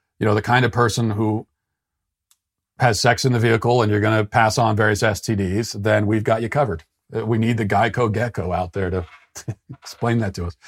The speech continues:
Uh, though the whole thing is, of course, it's ridiculous on a number of levels. I don't think I need to explain why. Starting with the fact that any rational person would know ahead of time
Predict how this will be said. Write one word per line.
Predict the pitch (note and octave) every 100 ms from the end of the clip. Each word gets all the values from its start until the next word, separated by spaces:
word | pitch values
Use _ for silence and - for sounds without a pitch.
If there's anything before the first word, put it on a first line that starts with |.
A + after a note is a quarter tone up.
| - - - - - -
Uh, | C#3 D3+
though | G3
the | F#3
whole | F#3
thing | E3+ D3+
is, | C3
of | A#2 -
course, | A2+ G2+ - - _
it's | C#3+ E3 E3
ridiculous | D3+ A#2 - G2 E2+
on |
a | G2
number | F#2+ F#2
of | F2+
levels. | F#2 F2 F2
I |
don't | G2+
think | F#2
I | F#2
need | F2+
to |
explain | F2 - F2+
why. | F2 F2+
Starting | F2 F#3+ E3+
with | C#3+
the |
fact | A2+ B2+ A#2
that | B2 A2
any | D3 D#3+ C#3+
rational | A2 G#2+ A2+ A#2
person | G2+ A2+ G2+ - F#2+
would | F#2+ F2
know | G2 G#2 G#2+
ahead | F#2+ G2
of | G#2
time | - A2 A2 A2 A2